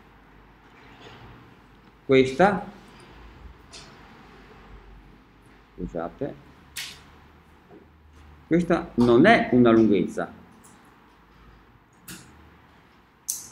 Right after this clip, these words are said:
è una superficie. Quindi l'area e le lunghezze sono grandezze fisiche disomogenee,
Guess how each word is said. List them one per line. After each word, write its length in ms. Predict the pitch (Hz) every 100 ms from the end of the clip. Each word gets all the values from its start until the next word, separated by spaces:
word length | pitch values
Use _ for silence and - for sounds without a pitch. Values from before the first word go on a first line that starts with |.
| - - - - - _ _ _ _
è 160 | 98
una 140 | 131 123
superficie. 760 | 123 - 107 220 202 - - - - - _ _ _ _ _ _ _ _ -
Quindi 720 | 139 127 117 170 196 - - -
l'area 600 | 117 165 127 101 92 -
e 100 | 107
le 100 | 104
lunghezze 520 | 139 117 101 104 185
sono 280 | 180 147 127
grandezze 380 | 117 113 165 160
fisiche 540 | 123 139 175 147 -
disomogenee, 1120 | 220 254 208 127 120 107 104 107 78 73 69